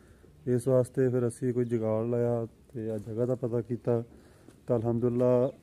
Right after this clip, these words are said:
ਫੁੱਲ ਤਾਮਨ ਨਾਲ ਫਿਰ ਜਗ੍ਹਾ ਮਿਲ ਗਈ ਆ। ਤੇ ਹੁਣ ਬੱਕਰੇ ਵੀ ਬਿਲਕੁਲ ਸਕੂਨ ਦੇ ਵਿੱਚ ਨੇ ਮਾਸ਼ਾਅੱਲਾ, ਬੱਕਰੇ ਵੀ ਹੁਣ ਬਿਲਕੁਲ ਸਹੀ ਰਹਿ ਰਹੇ ਆ, ਨਾ ਇੰਨਾ ਚਿੱਕੜ ਵਗੈਰਾ ਹੁੰਦਾ, ਕੁਛ ਨਹੀਂ, ਜਗ੍ਹਾ ਮਾਸ਼ਾਅੱਲਾ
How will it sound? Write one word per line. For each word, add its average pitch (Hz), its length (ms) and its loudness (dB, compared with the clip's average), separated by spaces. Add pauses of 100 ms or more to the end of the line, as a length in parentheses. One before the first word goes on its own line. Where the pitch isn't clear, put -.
(140)
ਫੁੱਲ 131 300 0
ਤਾਮਨ 120 360 0
ਨਾਲ 123 200 0
ਫਿਰ 117 140 -4
ਜਗ੍ਹਾ 113 280 -4
ਮਿਲ 110 240 -4
ਗਈ 120 220 0
ਆ। 113 140 -2 (580)
ਤੇ 127 60 -2
ਹੁਣ 120 100 2
ਬੱਕਰੇ 120 360 2
ਵੀ 131 140 4
ਬਿਲਕੁਲ 127 480 2
ਸਕੂਨ 120 460 -4
ਦੇ 127 100 0
ਵਿੱਚ 131 200 0
ਨੇ 131 180 -2
ਮਾਸ਼ਾਅੱਲਾ, 117 440 -6
ਬੱਕਰੇ 110 360 -6
ਵੀ 120 80 2
ਹੁਣ 120 160 -2 (320)
ਬਿਲਕੁਲ 127 320 0
ਸਹੀ 123 240 -2
ਰਹਿ 120 200 2
ਰਹੇ 123 180 0
ਆ, 120 60 -4 (560)
ਨਾ 127 220 2
ਇੰਨਾ 135 380 0 (120)
ਚਿੱਕੜ 117 180 -4
ਵਗੈਰਾ 127 320 2
ਹੁੰਦਾ, 120 360 0
ਕੁਛ 120 300 -4
ਨਹੀਂ, 131 140 -2
ਜਗ੍ਹਾ 120 220 -2
ਮਾਸ਼ਾਅੱਲਾ 120 400 -4